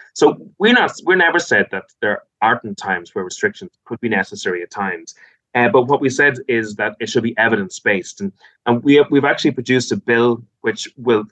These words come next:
force, if it's passed, an investigation into what happened. And actually, more people died in nursing homes and hospitals, two areas that are owned or regulated by the government,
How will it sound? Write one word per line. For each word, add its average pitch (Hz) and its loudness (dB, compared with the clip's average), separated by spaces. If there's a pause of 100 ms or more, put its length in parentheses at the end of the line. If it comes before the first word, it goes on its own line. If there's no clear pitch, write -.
(120)
force, - -4 (220)
if 117 0
it's 110 -8 (100)
passed, 110 0
an 107 -4
investigation 113 0
into 104 -2
what 104 -10
happened. 101 -6 (320)
And 131 2
actually, 139 0
more 139 4
people 160 0
died 113 2
in 104 -2
nursing 117 0
homes 101 -4
and 98 -6
hospitals, 101 -10
two 123 2
areas 113 4
that 101 0
are 101 -2
owned 110 -6 (200)
or 107 -4
regulated 104 0 (340)
by 113 0
the 107 2
government, 107 0